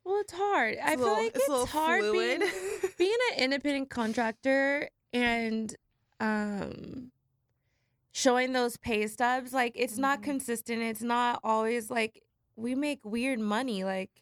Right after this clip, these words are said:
Speaker 2: Yeah.
Speaker 1: it's all over the place.
Speaker 2: Tips for ourselves, though,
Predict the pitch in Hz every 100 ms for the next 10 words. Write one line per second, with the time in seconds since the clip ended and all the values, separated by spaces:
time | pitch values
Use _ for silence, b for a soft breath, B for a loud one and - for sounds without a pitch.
0 | _ 220 208 202 196 233 - 247 247 240
1 | 254 247 - 202 190 - - 302 - 262
2 | 254 226 226 - 180 170 - 175 - -
3 | 107 - 202